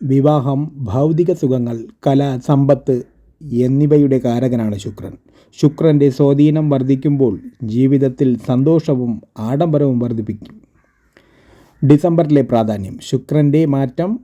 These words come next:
പ്രണയബന്ധങ്ങളെയും ദാമ്പത്യ ജീവിതത്തെയും സാമ്പത്തിക നിലയെയും നേരിട്ട് സ്വാധീനിക്കും. കലാരംഗത്തുള്ളവർക്ക് ഇത് മികച്ച മുന്നേറ്റത്തിൻ്റെ സമയമാണ്. രണ്ടാമത്തെ ഗ്രഹമാറ്റം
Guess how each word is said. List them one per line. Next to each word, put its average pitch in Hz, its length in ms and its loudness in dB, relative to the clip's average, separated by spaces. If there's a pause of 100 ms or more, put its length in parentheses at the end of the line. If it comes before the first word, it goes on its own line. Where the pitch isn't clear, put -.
(320)
പ്രണയബന്ധങ്ങളെയും 143 1080 0 (240)
ദാമ്പത്യ 147 520 0
ജീവിതത്തെയും 127 720 0 (160)
സാമ്പത്തിക 147 640 -2
നിലയെയും 131 560 2
നേരിട്ട് 139 420 -2
സ്വാധീനിക്കും. 95 640 -2 (500)
കലാരംഗത്തുള്ളവർക്ക് 139 1160 0 (280)
ഇത് 117 140 -4
മികച്ച 123 400 -2
മുന്നേറ്റത്തിൻ്റെ 131 800 -2
സമയമാണ്. 110 540 -6 (800)
രണ്ടാമത്തെ 143 640 2 (100)
ഗ്രഹമാറ്റം 131 640 -4